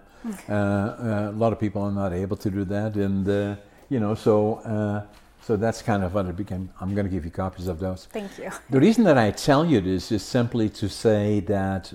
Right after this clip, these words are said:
Speaker 2: uh, that's why I admire people like yourself that have gone through a difficult time, are very involved in working with people that are struggling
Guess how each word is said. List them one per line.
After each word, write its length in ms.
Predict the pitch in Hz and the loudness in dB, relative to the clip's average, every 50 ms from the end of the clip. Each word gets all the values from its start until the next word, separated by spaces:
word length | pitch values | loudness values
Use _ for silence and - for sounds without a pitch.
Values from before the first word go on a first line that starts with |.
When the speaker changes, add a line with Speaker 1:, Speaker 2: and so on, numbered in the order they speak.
| - | -10
Speaker 2:
uh, 320 | 107 101 98 95 95 95 95 - - - - - _ - - - _ - - - - _ _ _ - _ - - | -8 -6 -4 -4 -4 -6 -6 -10 -14 -20 -20 -20 _ -20 -20 -20 _ -20 -20 -20 -20 _ _ _ -20 _ -8 -2
that's 220 | - 107 - - | -2 -2 0 2
why 140 | 120 110 107 | 2 2 4
I 160 | 104 98 95 | 4 2 2
admire 540 | 95 95 98 98 101 101 101 101 101 98 95 - | 2 0 0 0 0 0 -2 -2 -4 -6 -8 -10
people 440 | - - 104 95 - 113 107 101 92 | -10 -10 -10 -8 -4 -4 -4 -4 -2
like 260 | 92 98 98 95 - | -4 -4 -4 -4 -6
yourself 540 | - 92 98 - - 104 98 95 98 113 127 - - - - - - - - - | -8 -10 -10 -8 -8 -8 -6 -4 -6 -6 -8 -10 -16 -20 -20 -20 -20 -20 -18 -6
that 160 | - 98 95 76 | -4 -4 -2 -2
have 360 | 65 104 104 104 104 104 107 | -2 -2 -2 -2 -2 -2 -2
gone 220 | 117 107 104 101 | -4 -4 -4 -4
through 200 | 98 - 117 104 | -4 -4 -4 -4
a 60 | 101 | -4
difficult 580 | 92 87 101 95 - - 98 - 110 101 101 95 | -4 -4 -6 -6 -6 -8 -8 -6 -4 -6 -6 -6
time, 380 | - 113 101 98 98 104 117 123 - - - - - - - - - | -8 -8 -6 -6 -6 -6 -8 -10 -12 -20 -20 -20 -20 -20 -20 -8 -4
are 200 | 104 104 104 104 | -2 0 0 0
very 600 | - 92 101 120 113 110 110 110 110 113 117 113 | -2 -2 -2 0 2 2 2 2 0 0 0 0
involved 840 | 107 98 101 107 104 113 113 110 104 104 113 123 110 - - - - - | -2 -2 -4 0 2 2 2 2 2 0 -2 -4 -6 -10 -16 -20 -16 -14
in 580 | 117 120 127 117 110 104 104 101 98 95 92 - - - - - - - - - - | -10 -8 -6 -6 -6 -6 -6 -6 -6 -8 -10 -12 -16 -20 -20 -20 -20 -20 -20 -16 -6
working 400 | 107 113 113 110 - 135 117 104 | -2 0 0 0 0 -2 -2 -2
with 240 | 104 104 - - - | -4 -4 -6 -8 -2
people 300 | - 123 117 - - 113 | 0 0 0 2 0 0
that 220 | 113 110 101 101 | 0 0 -2 -2
are 100 | 101 92 | -4 -4
struggling 760 | - - - - - 120 117 98 - 110 113 107 107 98 95 | -6 -8 -12 -2 2 2 2 4 2 0 -2 -2 -2 -4 -8